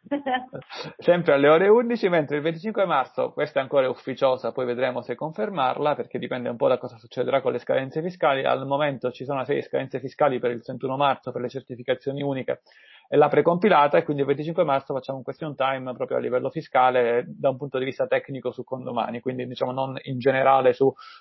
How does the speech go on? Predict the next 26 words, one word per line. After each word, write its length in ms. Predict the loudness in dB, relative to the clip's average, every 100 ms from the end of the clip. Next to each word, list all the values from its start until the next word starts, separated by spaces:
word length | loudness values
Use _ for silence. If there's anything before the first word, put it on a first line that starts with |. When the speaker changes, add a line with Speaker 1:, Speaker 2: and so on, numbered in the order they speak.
| 0
Speaker 2:
eh, 220 | 0 2
cosa 220 | -2 -4
si 100 | -4
fa, 340 | 2 4 4 0
eh, 220 | -4 -4
se 120 | -4
sono 140 | -6 -4
un 60 |
commercialista, 640 | -2 -2 0 0 2 0
ma 100 | 0
da 160 | 2 0
cosa 260 | 2 2 2
si 260 | -2 -4 -2
deve 280 | 2 2 4
premere 420 | 4 4 2 0
su 120 | -2
condomani 500 | -8 -4 0 2 0
per 120 | -2
fare 240 | -2 -2 0
questo 280 | -2 -2 0
o 40 |
quello, 280 | 2 4 2
quindi 260 | 0 -4
me 120 | -6 -4
ne 100 | -2
occuperò 480 | -4 -2 0 0